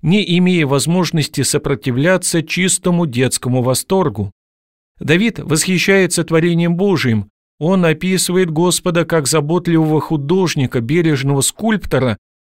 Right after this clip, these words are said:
создающего изящные, радующие глаз вещи. Читаем в Псалме: «Когда взираю я на небеса Твои, дело Твоих перстов,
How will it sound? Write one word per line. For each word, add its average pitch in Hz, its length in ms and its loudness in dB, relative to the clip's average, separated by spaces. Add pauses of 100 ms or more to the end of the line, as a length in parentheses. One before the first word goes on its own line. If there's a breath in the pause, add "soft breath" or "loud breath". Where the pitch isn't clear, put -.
(140)
создающего 175 800 0
изящные, 147 720 0 (320)
радующие 185 600 2
глаз 131 380 0
вещи. 147 480 -2 (400)
Читаем 143 460 0
в - 100 -10
Псалме: 131 640 0 (420)
«Когда 139 300 0
взираю 165 440 2
я 143 180 0
на 139 80 2
небеса 139 500 0
Твои, 160 400 0 (360)
дело 160 520 0
Твоих 123 480 -2 (160)
перстов, 135 640 0